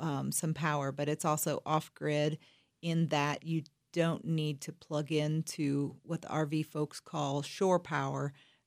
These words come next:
um, to run any of the systems. So there's lighting and, um, you know, you, you'd run your phone and your laptop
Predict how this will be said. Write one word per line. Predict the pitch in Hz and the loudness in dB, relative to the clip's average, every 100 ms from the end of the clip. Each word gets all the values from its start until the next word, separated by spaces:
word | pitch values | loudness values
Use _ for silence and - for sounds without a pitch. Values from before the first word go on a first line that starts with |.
| 156 | -6
um, | 147 143 | -4 0
to | 175 | 0
run | 147 156 147 | 2 2 2
any | 143 139 | 0 -2
of | |
the | 139 | -2
systems. | 143 - - - - - | -2 -2 -4 -6 -6 -2
So | 160 | 2
there's | 165 156 | 2 4
lighting | 156 151 151 147 143 143 | 6 6 4 2 0 0
and, | 139 139 - - _ - | 0 -2 -8 -20 _ -6
um, | 160 139 135 139 - - - | -4 -2 -2 -4 -8 -16 -8
you | 160 | -4
know, | 131 | -2
you, | 135 143 139 - | -2 -6 -8 -4
you'd | 175 139 | -2 0
run | 151 147 156 | 0 2 2
your | 143 | -2
phone | - 147 147 147 | -2 0 0 0
and | 139 143 | 0 0
your | 131 127 | -2 -2
laptop | 113 - - - - | -6 -8 -12 -12 -12